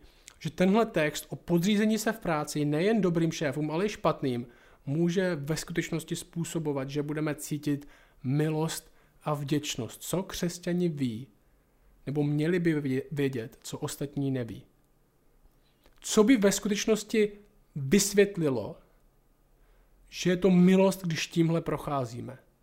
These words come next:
Co může vysvětlit, že je milost a sláva, když procházíme bolestí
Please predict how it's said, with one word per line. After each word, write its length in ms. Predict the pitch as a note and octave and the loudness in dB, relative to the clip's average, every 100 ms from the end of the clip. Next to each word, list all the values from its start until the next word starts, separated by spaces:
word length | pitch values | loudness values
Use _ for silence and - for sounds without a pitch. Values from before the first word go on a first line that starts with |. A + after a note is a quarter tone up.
| _ - | _ -8
Co 280 | - A#3+ | 2 6
může 400 | A#3+ A3 A3 A3 | 8 8 8 4
vysvětlit, 680 | F3+ E3+ - E3 B2+ A2+ - - _ _ _ _ _ - | 4 2 0 -4 -4 -6 -10 -20 _ _ _ _ _ -6
že 180 | C#3+ F3 | 2 6
je 160 | F#3 | 6
milost 720 | F3+ F#3 F3+ D3+ G#3 - - - _ _ _ | 6 6 4 4 0 -2 -10 -20 _ _ _
a 60 | |
sláva, 800 | - - F3+ F3+ F3+ D#3+ B2 C#3 - _ | -10 -4 2 6 6 4 2 -2 -10 _
když 160 | D3 - | -12 -6
procházíme 480 | E3+ E3+ D3+ C#3+ | -6 -4 -2 -2
bolestí 680 | C3 D#3 G3 - G3 G3 | -2 -2 -2 -4 -2 -2